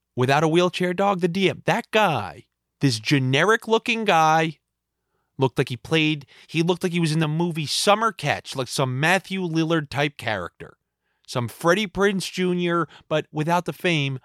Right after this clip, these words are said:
Freddie Prinze Junior is just a guy at the corner. Sorry, he is.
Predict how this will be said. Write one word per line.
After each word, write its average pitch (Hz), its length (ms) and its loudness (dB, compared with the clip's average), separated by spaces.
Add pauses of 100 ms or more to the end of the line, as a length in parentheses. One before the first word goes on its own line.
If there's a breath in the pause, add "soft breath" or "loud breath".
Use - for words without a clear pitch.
(100)
Freddie 196 300 -4
Prinze 180 300 -4
Junior 170 380 -2
is 151 140 -2
just - 240 -8
a 143 60 -2
guy 120 280 2
at 113 120 -4
the - 40 -6
corner. 82 480 -14 (120)
Sorry, 113 540 -2 (140)
he 143 240 0
is. 175 300 0